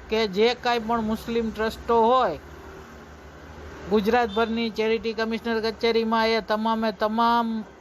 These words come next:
ટ્રસ્ટોને વકફ બોર્ડ ગાંધીનગર ખાતે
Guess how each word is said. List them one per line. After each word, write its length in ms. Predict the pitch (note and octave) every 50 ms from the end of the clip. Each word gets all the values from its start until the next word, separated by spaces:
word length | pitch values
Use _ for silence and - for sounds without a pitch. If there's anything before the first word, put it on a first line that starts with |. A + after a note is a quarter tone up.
| -
ટ્રસ્ટોને 760 | - G#3 G#3+ G#3 - - - A#3 A3+ A3 A3 A3+ A#3 A#3 A#3
વકફ 460 | A3 F#3+ G#3 G#3 - - A3+ A3+ A3
બોર્ડ 440 | G3 G3 F#3+ G3+ G#3 A3 A3 A3 G#3+
ગાંધીનગર 640 | F#3+ G3+ G#3 G#3+ G#3 G3 A3 G#3+ G#3+ G3+ G#3+ G#3+
ખાતે 540 | G3+ - G3+ G3+ G3+ - A3 A3 A3 A3+ -